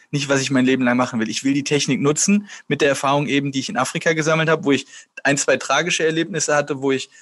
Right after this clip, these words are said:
miterleben musste, wie in der Nachbarschaft. Ich habe in sehr, sehr ländlichen Regionen dort gewohnt, in der N G O gearbeitet, mit Kindern und Jugendlichen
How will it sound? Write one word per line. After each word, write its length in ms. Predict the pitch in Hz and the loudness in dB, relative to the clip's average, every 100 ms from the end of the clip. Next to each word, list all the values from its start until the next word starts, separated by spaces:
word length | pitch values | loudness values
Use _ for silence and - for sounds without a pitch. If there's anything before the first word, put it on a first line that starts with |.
| - - | -14 -6
miterleben 420 | 156 139 147 143 | 0 2 4 2
musste, 240 | 147 - | 0 -2
wie 40 | 139 | -2
in 60 | |
der 80 | 135 | 0
Nachbarschaft. 640 | 131 143 160 151 156 151 | 2 2 0 2 2 0
Ich 80 | - | -2
habe 100 | 139 | -2
in 60 | 135 | 0
sehr, 340 | 127 131 127 | 2 2 2
sehr 160 | 127 117 | 0 0
ländlichen 400 | 139 175 165 160 | 0 -2 -6 -6
Regionen 360 | 147 139 147 | -4 0 2
dort 160 | 147 143 | 2 0
gewohnt, 300 | 139 139 143 | 0 0 0
in 100 | 135 | 0
der 80 | 117 | 0
N 100 | 123 | -2
G 140 | 123 | 0
O 120 | 151 | 0
gearbeitet, 520 | 165 139 143 143 139 123 | 2 2 2 2 0 -4
mit 160 | 120 | -6
Kindern 260 | - 156 143 | -2 -2 -2
und 100 | 131 | -2
Jugendlichen 540 | 170 170 160 156 156 | -2 -2 -2 -2 -4